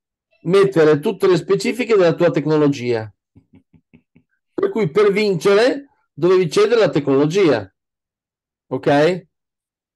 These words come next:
Speaker 2: Ah.
Speaker 1: Questi coglioni del segnalamento ferroviario hanno ceduto la tecnologia.
Speaker 2: Ah.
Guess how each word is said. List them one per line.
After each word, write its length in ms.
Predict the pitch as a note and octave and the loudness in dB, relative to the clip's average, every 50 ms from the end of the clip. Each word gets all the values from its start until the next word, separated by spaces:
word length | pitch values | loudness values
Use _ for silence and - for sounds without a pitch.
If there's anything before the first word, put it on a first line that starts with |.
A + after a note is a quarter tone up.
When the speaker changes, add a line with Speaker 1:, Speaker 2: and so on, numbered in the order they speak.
| _ _ | _ _
Speaker 2:
Ah. 340 | F#2+ F#2 F#2 A2 C3+ E3 - _ _ _ _ _ _ _ _ | -20 -20 -20 -18 -18 -20 -20 _ _ _ _ _ _ _ _
Speaker 1:
Questi 300 | - - - - A3 E3+ | -12 -12 -12 -12 -14 -8
coglioni 680 | - F3+ G3+ G3+ G#3 G#3+ A3 G#3 G3+ F#3 E3+ D#3+ D#3 | -4 -2 -2 0 0 0 2 2 2 2 2 0 0
del 140 | D#3 D#3 D3 | 0 -2 -2
segnalamento 580 | D#3+ D#3+ E3 E3 E3 F3 F#3+ G3+ G3 F3+ F3+ | -2 -2 -2 -2 0 0 0 -2 0 -2 -4
ferroviario 680 | D3+ D#3 D#3 D#3+ D#3+ E3 F3+ F3+ F3 E3 D#3 D3 D3 D3+ | -2 -2 -2 -2 0 0 0 2 2 2 2 2 0 0
hanno 240 | E3 E3 D#3+ D3+ D3 | 0 -2 -2 -4 -6
ceduto 480 | - - E3 E3 E3+ G3 F#3 D#3+ - D3+ | -4 -4 -2 -2 0 -2 -2 -2 -2 -2
la 100 | C#3+ C#3 | -2 -2
tecnologia. 840 | C#3 C3+ C3 C3 C3 C3 B2+ B2 A#2+ B2+ B2+ B2 B2+ D#3+ A3 C#4+ - _ _ _ | -2 -4 -4 -2 -2 -2 -2 -4 -4 -4 -4 -2 -2 -2 -4 -6 -10 _ _ _
Speaker 2:
Ah. 280 | A#2 E2+ G2+ A2 C#3 | -20 -20 -20 -20 -20